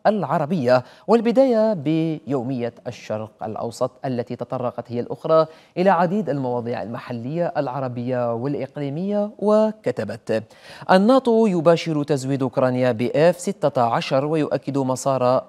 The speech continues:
ضمها"، هذا حسب اليومية طبعًا. وفي عنوان آخر: تفاؤل إسرائيلي بالهدنة وتمسك بخطوط حمراء، ونتنياهو استقبل مبعوث بايدن، وجالانت يؤكد أن حماس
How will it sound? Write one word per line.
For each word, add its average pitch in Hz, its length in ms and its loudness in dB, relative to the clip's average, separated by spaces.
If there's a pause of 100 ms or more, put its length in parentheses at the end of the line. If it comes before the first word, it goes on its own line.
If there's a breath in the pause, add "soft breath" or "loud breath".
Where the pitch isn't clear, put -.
ضمها"، 123 640 2 (420 loud breath)
هذا 139 540 6
حسب 139 340 -4 (260)
اليومية 127 600 0
طبعًا. 110 420 -4
وفي 123 200 -2
عنوان 113 440 -4
آخر: 127 320 -4
تفاؤل 135 640 -4
إسرائيلي 127 600 -4
بالهدنة 117 540 -2 (240 loud breath)
وتمسك 123 560 -2
بخطوط 156 1120 -4
حمراء، 160 640 -4
ونتنياهو 143 720 0
استقبل 120 460 -4
مبعوث 104 460 -4
بايدن، 123 380 -2 (220 loud breath)
وجالانت 131 680 2
يؤكد 117 400 -2 (120)
أن 165 180 2
حماس 170 480 0